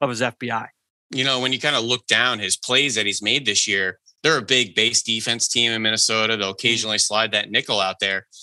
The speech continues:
Speaker 2: That means these safeties get some unique responsibilities throughout the year. Just kinda looking up and down the types of bodies that he's had pass breakups on. You have little slots like Adam Humphries. You have big tight ends like James O'Shaughnessy or Robert Tonyan.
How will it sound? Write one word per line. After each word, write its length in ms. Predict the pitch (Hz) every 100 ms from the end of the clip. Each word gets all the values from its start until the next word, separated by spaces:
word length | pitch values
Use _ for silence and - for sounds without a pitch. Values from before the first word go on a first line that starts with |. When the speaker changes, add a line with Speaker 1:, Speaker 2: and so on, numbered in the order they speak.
| -
Speaker 2:
That 160 | 127 185
means 220 | 214 -
these 200 | 147 -
safeties 440 | - 139 104 92
get 160 | 110 104
some 180 | 101 101
unique 340 | 123 123 117
responsibilities 840 | 101 - 107 104 85 104 104 95 -
throughout 280 | 101 95
the 60 | 90
year. 320 | 90 98 80 - - -
Just 120 | -
kinda 180 | 139 110
looking 320 | 117 123 113
up 140 | 120
and 160 | 120 107
down 380 | 104 107 117 120 - -
the 100 | 101
types 360 | - 120 127
of 160 | 117 98
bodies 440 | 101 110 117 131
that 120 | 110 104
he's 140 | 101
had 260 | 110 107 92 _ _
pass 240 | 104 120
breakups 420 | - 131 135 135 135
on. 280 | 131 131 - _ _
You 100 | 120
have 100 | 113
little 180 | 104 117
slots 500 | 110 - 117 117 113
like 100 | 104
Adam 260 | 104 113 110 110
Humphries. 640 | 123 123 101 90 - - -
You 60 | 101
have 100 | -
big 180 | 131
tight 240 | - 135 117
ends 340 | 123 127 110
like 200 | 107 104 - - -
James 240 | 127 120
O'Shaughnessy 800 | 120 - 117 127 117 - 101 95
or 140 | 98
Robert 340 | 98 117 117 107
Tonyan. 460 | 117 123 107 90